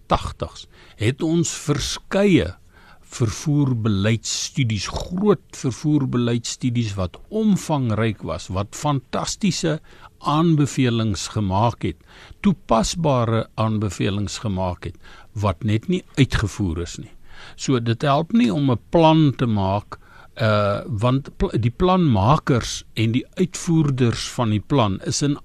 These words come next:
alle gevalle in 'n besigheid enige, is, is twee verskillende groepe mense. So daar is verskeie planne. Ons het die nasionale vervoerbeleidsstudie gehad. Ons het Moving South Africa gehad.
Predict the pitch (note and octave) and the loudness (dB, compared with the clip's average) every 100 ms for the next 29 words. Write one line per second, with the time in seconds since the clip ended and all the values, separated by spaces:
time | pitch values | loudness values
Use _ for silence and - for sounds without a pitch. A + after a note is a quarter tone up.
0 | - G3+ G#3+ F#3 - C3 G2+ F#2+ F2+ - | -2 2 4 2 0 -4 0 0 -2 -6
1 | - - - A#2 - - D#3+ C3 D3 E3 | -20 -20 -12 -12 -4 2 2 4 6 4
2 | E3 C3+ C#3+ C3+ D3 D3 A#2 D#3 F3 - | 2 -2 -2 -2 -2 -2 -2 -2 -4 -4
3 | - D3+ - - D3+ D3+ - A2+ - C#3+ | -6 -8 -8 0 2 2 0 -10 -2 0
4 | C3+ B2+ B2 A2 - C3+ A#2+ C3+ G#2 G2 | 2 2 2 0 0 0 0 0 0 0
5 | G2+ G2+ - - - - - - C3+ F#3+ | 0 0 -4 -12 -18 -20 -8 -2 2 2
6 | A3+ - G#3 F3+ - F#3+ F#3+ F#3 D3 C#3 | 2 -2 -6 -6 -4 2 4 4 2 0
7 | A2+ A2 G#2+ C#3 F#3 E3 E3+ D#3 C#3 D#3+ | 0 0 0 0 0 0 2 0 -2 -2
8 | C3 C#3 D3+ - C3+ - D#3 C#3+ C3+ A2+ | 0 2 0 -2 -6 -2 0 2 0 0
9 | A2+ - - A#2 A2+ - G2 G2 - C3+ | -2 -4 -4 -2 -2 -4 -6 -8 -6 -4
10 | B2 D#3 A#2 A2 C3 C#3 C#3 C3 - B2 | -2 -2 0 2 2 4 2 2 0 -2
11 | A2+ F3 B2 - A#2+ - G2 - G2+ - | -2 -2 -4 -4 -8 -8 -10 -8 -8 -10
12 | - | -16